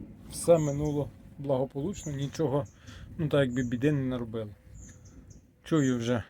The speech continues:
техніка вся з полів втікає.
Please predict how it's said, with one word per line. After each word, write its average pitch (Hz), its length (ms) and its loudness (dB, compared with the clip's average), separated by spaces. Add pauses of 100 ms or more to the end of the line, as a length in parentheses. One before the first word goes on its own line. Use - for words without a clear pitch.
(280)
техніка 127 460 0
вся 123 320 -2 (720)
з - 120 -14
полів 131 400 0 (200)
втікає. 190 600 -6